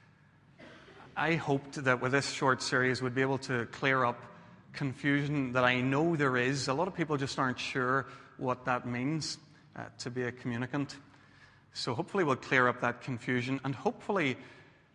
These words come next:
anybody by the end of this short series would be in a much better position to think of whether, whether being a con-, a communicant or becoming a communicant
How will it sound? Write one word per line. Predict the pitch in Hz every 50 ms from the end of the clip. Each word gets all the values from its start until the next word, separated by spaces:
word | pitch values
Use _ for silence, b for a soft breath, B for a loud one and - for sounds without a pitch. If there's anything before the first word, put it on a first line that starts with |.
| - - _ _ _ - - _ -
anybody | 147 147 160 185 196 165 180 180 175 170 151 135 120 110 - - - -
by | - 135 123
the | 120 127 127 127
end | 131 131 139 143
of | 135 123 127
this | 135 123 -
short | - - - 127 123 120 -
series | - - 127 123 127 120 120
would | 135 127
be | 131 131
in | 127
a | 131
much | 143 165 - - -
better | 156 135 131 127
position | - - 123 113 127 117 - - 143 131
to | - 120
think | - - - 135 131 131 - - -
of | 151 131 127 120 113 110 - B B B B B B B
whether, | - - 143 147 143 147 151 156 147 135 120 110 - - - - - - - - _ _
whether | - 151 160 151 160
being | 131 143 143 135 135
a | 127 127
con-, | - - 143 135 - - -
a | 135 117
communicant | - - 143 143 131 131 135 151 151 - 175 147 117 - - - B B B B B B -
or | - 131 127
becoming | 123 123 123 120 - - 143 139 156 165 165
a | 160 151
communicant | 160 - 160 156 160 156 156 147 - 147 117 107 - -